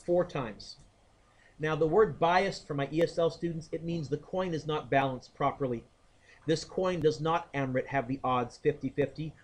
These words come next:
What are the odds of getting heads here? It's a rigged coin. Okay?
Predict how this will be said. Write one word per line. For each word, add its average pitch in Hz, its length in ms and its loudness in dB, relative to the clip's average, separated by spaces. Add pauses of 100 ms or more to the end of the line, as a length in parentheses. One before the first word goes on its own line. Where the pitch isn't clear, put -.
What 165 180 6
are 190 40 2
the 180 100 4
odds 180 240 4
of 147 100 -4
getting 165 220 4
heads 151 440 2
here? 123 260 -4 (1400)
It's - 80 -8
a 170 60 0
rigged 170 300 4
coin. 117 240 2 (800)
Okay? 175 220 -2